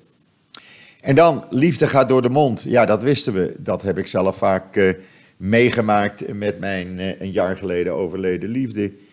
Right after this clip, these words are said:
Ik kookte graag voor haar en, eh, ja, dat vond ze heerlijk. En dat deed ik vanaf het begin dat ik haar kende. In ieder geval, eh, daar staat een video op, eh, joods punt N L, waarin Nathalie Breyer, die is, eh,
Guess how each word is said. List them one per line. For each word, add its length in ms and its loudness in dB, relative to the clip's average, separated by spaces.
Ik 160 -4
kookte 300 2
graag 380 0
voor 240 0
haar 280 0
en, 420 -6
eh, 240 -6
ja, 280 -10
dat 180 -14
vond 220 -14
ze 100 -10
heerlijk. 480 -2
En 120 -10
dat 120 -6
deed 160 -4
ik 100 -8
vanaf 240 -10
het 100 -12
begin 320 -14
dat 160 -12
ik 100 -16
haar 120 -12
kende. 360 -8
In 140 -6
ieder 140 4
geval, 640 2
eh, 240 0
daar 160 0
staat 200 2
een 100 -2
video 480 2
op, 500 -4
eh, 140 0
joods 320 2
punt 180 -2
N 160 0
L, 200 -2
waarin 540 0
Nathalie 720 -2
Breyer, 520 2
die 260 -2
is, 260 -2
eh, 320 2